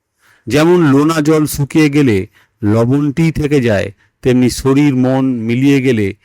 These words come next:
টিকে থাকে কেবল আত্মা। তিনি আরও বললেন, "ভক্তিযোগে আমরা ঈশ্বরকে ভালোবাসি,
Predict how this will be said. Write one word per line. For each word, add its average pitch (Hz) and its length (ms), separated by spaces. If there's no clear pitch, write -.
টিকে 139 240
থাকে 123 280
কেবল 110 380
আত্মা। 90 500
তিনি 131 220
আরও 127 260
বললেন, 113 520
"ভক্তিযোগে 135 680
আমরা 127 260
ঈশ্বরকে 120 540
ভালোবাসি, 120 720